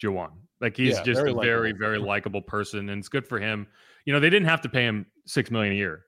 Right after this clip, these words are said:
Speaker 1: right? Like, to me, that's an indicator that they are very invested in him.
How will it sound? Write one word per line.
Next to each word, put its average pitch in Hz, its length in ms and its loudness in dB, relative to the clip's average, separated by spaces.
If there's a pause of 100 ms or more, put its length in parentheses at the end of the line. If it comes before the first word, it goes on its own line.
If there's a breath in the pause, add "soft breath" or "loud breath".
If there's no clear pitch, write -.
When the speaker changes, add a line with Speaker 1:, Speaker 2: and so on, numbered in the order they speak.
Speaker 1:
right? 110 240 -2
Like, 107 260 -2 (400)
to 139 60 0
me, 190 180 4
that's 180 240 0
an 139 100 -2
indicator 127 500 0
that 110 240 0
they 107 460 4 (600)
are 123 120 2
very 127 300 4
invested 117 500 -2
in 107 140 -8
him. 92 340 -8